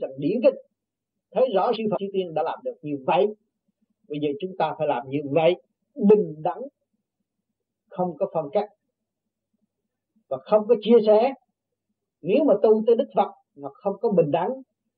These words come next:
không phải Đức Phật. Thượng Đế còn bình đẳng trong thức của chúng ta, cho chúng ta có thanh khí điển, có hơi thở, có sự sống, hòa đồng với Ngài để hiểu Ngài. Còn chư Phật cũng vậy đó thôi. Không phải là tuyệt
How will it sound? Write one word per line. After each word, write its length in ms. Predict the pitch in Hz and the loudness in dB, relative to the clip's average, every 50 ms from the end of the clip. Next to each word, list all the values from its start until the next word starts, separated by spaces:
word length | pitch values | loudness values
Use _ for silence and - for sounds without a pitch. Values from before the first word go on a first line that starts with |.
| _ _ | _ _
không 160 | _ 185 190 175 | _ -6 -4 -2
phải 140 | 175 427 | 2 2
Đức 80 | 453 - - | 2 4 4
Phật. 160 | 226 202 427 - _ _ _ _ _ _ _ _ _ _ _ _ _ _ _ _ _ _ _ _ _ _ _ _ _ _ _ | 2 0 0 -4 _ _ _ _ _ _ _ _ _ _ _ _ _ _ _ _ _ _ _ _ _ _ _ _ _ _ _
Thượng 200 | 151 151 151 180 | -8 -6 -4 0
Đế 80 | 190 214 240 262 269 262 | 2 4 6 4 4 4
còn 280 | 214 190 185 175 170 170 | 2 0 0 2 2 2
bình 180 | 185 170 170 | 2 2 0
đẳng 180 | 165 160 175 233 269 254 | -4 -6 -6 -10 -10 -8
trong 120 | 233 214 208 - - | -8 -8 -6 -6 -8
thức 80 | 294 302 - | -8 -4 -2
của 100 | 233 208 208 | -2 0 0
chúng 140 | 247 247 220 | 0 -2 -4
ta, 180 | 220 214 208 - - _ _ _ _ _ _ | -4 -4 -6 -8 -10 _ _ _ _ _ _
cho 260 | - 190 180 190 190 180 - | -2 0 0 0 -2 -4 -8
chúng 100 | 226 226 208 | -12 -8 -6
ta 120 | 202 185 185 - | -6 -6 -4 -6
có 60 | 208 - | -6 -4
thanh 160 | 196 196 185 170 | -2 -4 -4 -4
khí 100 | 226 233 202 | -4 -6 -4
điển, 280 | 160 156 190 220 226 220 226 | -4 -4 -4 -6 -6 -4 -2
có 140 | 240 247 | 0 2
hơi 180 | 208 214 208 196 185 | 4 4 2 2 0
thở, 260 | 175 165 180 226 214 - | -4 -4 -6 -6 -6 -4
có 100 | 175 - - | -4 -2 -2
sự 60 | 202 196 220 | 0 0 0
sống, 140 | 269 285 285 - _ _ _ _ _ _ _ _ _ _ _ _ - | 0 0 -2 -8 _ _ _ _ _ _ _ _ _ _ _ _ -2
hòa 260 | 139 180 185 196 196 | -2 0 0 0 -2
đồng 180 | 190 190 190 | -2 -2 -2
với 140 | 190 240 262 | -2 0 0
Ngài 280 | 247 233 208 175 147 135 151 | 0 -2 -4 -4 -6 -6 -6
để 60 | 175 175 | -6 -6
hiểu 120 | 170 175 208 | -6 -8 -10
Ngài. 220 | 196 156 127 - - _ _ _ _ _ _ _ _ _ _ _ _ _ _ _ _ _ _ _ _ _ _ _ _ | -10 -10 -10 -12 -16 _ _ _ _ _ _ _ _ _ _ _ _ _ _ _ _ _ _ _ _ _ _ _ _
Còn 100 | 123 120 - _ | -12 -12 -12 _
chư 100 | - 180 147 - | -8 -8 -6 -6
Phật 120 | 147 - - _ | -8 -8 -8 _
cũng 120 | - - 156 135 | -16 -14 -8 -6
vậy 160 | 110 104 120 139 | -6 -4 -4 -4
đó 80 | 151 - | -6 0
thôi. 320 | - 196 190 165 - - - _ _ _ _ _ _ _ _ _ _ _ | 4 4 4 4 2 -2 -12 _ _ _ _ _ _ _ _ _ _ _
Không 220 | _ - 190 190 185 165 - | _ -2 -2 -2 -2 -4 -4
phải 180 | - 160 196 208 | -2 0 2 2
là 80 | 160 139 139 - | 2 0 0 2
tuyệt 120 | 185 208 | 4 4